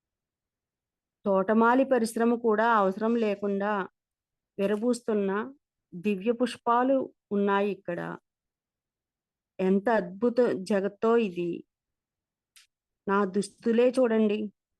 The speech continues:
ఓ కొరత నన్ను బాధిస్తోంది. ఎందరో స్నేహితులు నాతోనే ఉన్నా ప్రియసఖి మాత్రం నా దగ్గర లేదు. అయినా నా బాధ దాన్ని గురించి మాత్రం కాదు.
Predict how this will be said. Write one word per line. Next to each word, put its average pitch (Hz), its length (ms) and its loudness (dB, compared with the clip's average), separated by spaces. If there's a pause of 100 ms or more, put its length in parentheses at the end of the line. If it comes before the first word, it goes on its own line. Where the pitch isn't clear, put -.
(500)
ఓ 220 140 0
కొరత 196 360 -2
నన్ను 233 280 4
బాధిస్తోంది. 185 880 -4 (1300)
ఎందరో 196 460 2
స్నేహితులు 226 500 0
నాతోనే 208 640 -2
ఉన్నా 202 540 -2 (560)
ప్రియసఖి 214 480 -4
మాత్రం 226 480 -6
నా 208 120 -4
దగ్గర 180 340 -2
లేదు. 170 380 0 (1000)
అయినా 208 340 4
నా 226 220 4
బాధ 190 300 2
దాన్ని 214 420 2
గురించి 208 380 0
మాత్రం 208 400 0
కాదు. 170 480 -4